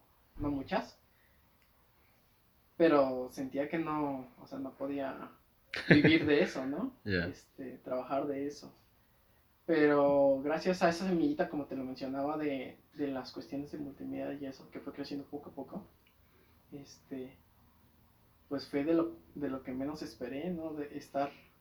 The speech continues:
Speaker 1: eh, por decirlo así, viviendo de eso
Speaker 2: Ok.
Speaker 1: ahora, actualmente. Entonces, creo que también esos sueños que a veces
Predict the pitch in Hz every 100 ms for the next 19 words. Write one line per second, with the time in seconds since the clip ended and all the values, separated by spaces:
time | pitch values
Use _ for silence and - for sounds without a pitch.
0 | _ _ - - 127 123 - - _ _
1 | - 135 135 147 160 165 151 143 139 151
2 | 165 131 135 - - _ 110 - 98 95
3 | 101 - 175 139 139 139 156 - _ _
4 | _ - - - - 147 143 170 170 -
5 | - - - 156 - 190 196 185 165 147
6 | 135 123 - 139 135 139 151 170 165 -
7 | _ _ _ _ _ _ _ - 180 175
8 | 170 151 170 175 - 139 147 160